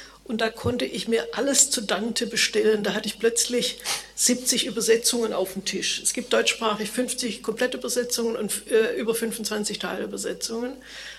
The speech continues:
Ich musste also nicht in die Bibliothek gehen. Und das war für mich wirklich sagenhaft. Ich habe die natürlich nicht alle komplett gelesen, aber ich habe immer bei einem Kantor, den ich herausragend fand, habe ich überall Stippvisiten gemacht bei den Übersetzungen. Und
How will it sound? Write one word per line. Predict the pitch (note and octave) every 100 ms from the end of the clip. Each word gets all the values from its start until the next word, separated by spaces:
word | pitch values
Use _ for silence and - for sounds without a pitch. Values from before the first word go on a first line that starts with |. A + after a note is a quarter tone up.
| -
Ich | -
musste | A#3 F#3+
also | F#3+ G#3
nicht | G#3+
in | A#3
die |
Bibliothek | G#3 F#3+ G#3+ G#3+ G#3+ A3
gehen. | G3+ F#3+ B3 B3 - - - -
Und | C4 -
das | C4+ -
war | B3 A#3+
für | A#3
mich | B3 A#3+ - -
wirklich | B3 A#3+ G#3+ A3
sagenhaft. | G3 G#3 A3 G3+ F3+ -
Ich | G#3+
habe | G#3+ -
die | A3+
natürlich | A3 G#3+ G#3 -
nicht | G3+ -
alle | F#3+ G#3
komplett | - F3 - F3 -
gelesen, | - D3 D3 - F2 -
aber | F#3
ich | G3+ G3
habe | G3 - - - - -
immer | B3 A#3
bei | G#3
einem | G3+ G3+
Kantor, | G3 A3 A3+
den | G3+ G3
ich | F#3
herausragend | G3 G#3+ - F3 G3 G3+
fand, | - F#3+
habe | F#3
ich | F#3
überall | D4 G#3 F3
Stippvisiten | G3+ G#3+ G3+ - G3 G#3 G#3
gemacht | G3 F#3 F#3+ G3
bei | F#3
den | F#3+
Übersetzungen. | G#3 F#3+ G#3+ G#3 - G#3 G#3
Und | G#3+ G3